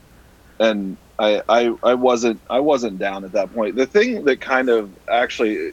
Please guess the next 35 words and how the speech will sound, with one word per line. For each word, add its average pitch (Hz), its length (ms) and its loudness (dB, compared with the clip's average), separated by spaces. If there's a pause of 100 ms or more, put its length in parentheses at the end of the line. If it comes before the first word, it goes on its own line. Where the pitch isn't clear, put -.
just 117 280 -6
to 110 100 -8
talk, 113 300 -2 (180)
talk 127 240 -2
about 110 180 0
that 90 260 -6
goal, 104 400 -2 (600)
was 110 340 -2
the 110 120 0
fact 117 360 0 (140)
that, 104 240 2 (580)
uh, 95 320 0 (180)
the 107 220 0 (400)
play 170 420 2
that 117 320 0 (320)
was 107 380 -6 (120)
immediately 117 580 0
before 120 560 -2
it 98 260 -4
was 107 360 -4
the 101 260 -4 (100)
Birmingham 127 640 0
player 123 460 0
played 120 320 -2
it 113 80 2
out 107 160 0
of 95 100 -10 (380)
touch, - 480 0
but 104 200 -4
rather 131 380 0
than 135 180 -2
letting 117 360 -2
it 101 240 -8
go 113 260 0
out 110 300 0